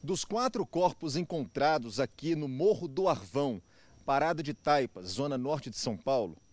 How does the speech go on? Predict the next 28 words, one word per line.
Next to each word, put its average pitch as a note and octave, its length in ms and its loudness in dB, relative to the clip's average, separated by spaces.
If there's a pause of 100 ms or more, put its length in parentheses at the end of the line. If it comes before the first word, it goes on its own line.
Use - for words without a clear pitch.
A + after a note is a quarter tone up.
(340)
até F3 440 2
o A#3 80 4
momento F3+ 520 -2
não G#3+ 240 -2
tem G#3+ 220 -2
informação G#3 800 0
nenhuma A3+ 640 2 (300)
de G3+ 100 -2
que - 140 -4
se - 160 0
trata D#3 500 0 (240)
do E3 140 -4
corpo E3+ 520 -4
da D3+ 200 2
jovem D3+ 440 2
Amanda. C3 600 -2 (1120)
Aparentemente, D3 1080 2 (1040)
o - 80 -10
que A2 100 -8
chegou C3 300 2
pra A2+ 460 4
polícia B2+ 680 0 (200)
e A#2 100 -6
também B2 320 0
pra A2+ 160 0
Guarda C3+ 400 2
Civil A#2+ 240 0
Metropolitana A2 840 -2